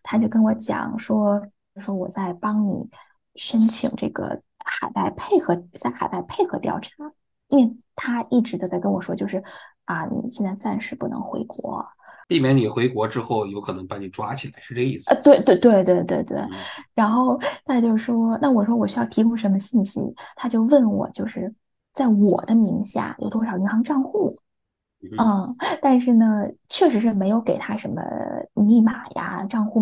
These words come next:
Speaker 1: 名啊什么之类的，没有。就是他就问我说我有几张卡、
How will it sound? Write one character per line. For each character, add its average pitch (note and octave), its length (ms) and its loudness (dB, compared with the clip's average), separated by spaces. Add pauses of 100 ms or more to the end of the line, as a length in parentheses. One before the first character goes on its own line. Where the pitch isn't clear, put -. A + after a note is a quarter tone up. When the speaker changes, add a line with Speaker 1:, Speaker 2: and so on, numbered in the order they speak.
Speaker 1:
名 E3+ 100 -4
啊 G3+ 220 -4
什 F#3 140 -8
么 D3 120 -6
之 - 120 -8
类 - 160 -4
的， - 80 -8
没 E3+ 140 -2
有。 G#3 140 -4
就 A3+ 120 -8
是 G#3+ 80 -2
他 A3 80 -6
就 G#3+ 120 -2
问 B3 140 4
我 G3 120 0
说 G3 120 -6
我 G3+ 120 2
有 A#3 40 0
几 G#3+ 80 -4
张 G#3 200 0
卡、 - 560 -12